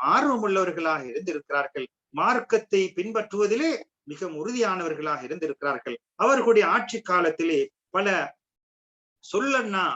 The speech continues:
சோதனைகளுக்கு ஆளாக்கப்பட்டார்கள். அங்கே ஒரு கூட்டத்தினர்கள் கடவுளுக்கு நிகராக இன்னும் ஒரு கடவுளை அவர்கள் ஆக்கினார்கள். அவைகளை அவர்கள் ஒட்டுமொத்தமாக எரித்து நாசமாக்கினார்கள். அது மாத்திரமல்ல,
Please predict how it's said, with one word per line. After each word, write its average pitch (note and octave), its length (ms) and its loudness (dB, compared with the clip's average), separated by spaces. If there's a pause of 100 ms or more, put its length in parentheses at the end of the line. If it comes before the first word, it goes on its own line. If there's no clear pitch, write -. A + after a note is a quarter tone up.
(280)
சோதனைகளுக்கு A3 880 -2
ஆளாக்கப்பட்டார்கள். D3 1000 -6 (280)
அங்கே C4+ 300 2
ஒரு A3 220 6
கூட்டத்தினர்கள் A3+ 840 -2 (260)
கடவுளுக்கு A3+ 680 0
நிகராக F#3 500 -2 (340)
இன்னும் C#4 340 -4
ஒரு G3+ 220 0
கடவுளை G#3+ 540 -2
அவர்கள் E3+ 380 -6
ஆக்கினார்கள். D#3+ 680 -4 (360)
அவைகளை G3 560 0 (120)
அவர்கள் E3 420 -4 (140)
ஒட்டுமொத்தமாக F#3+ 840 -4
எரித்து A#3 380 -4
நாசமாக்கினார்கள். D3 880 -8 (220)
அது G#3+ 160 0
மாத்திரமல்ல, F3 600 0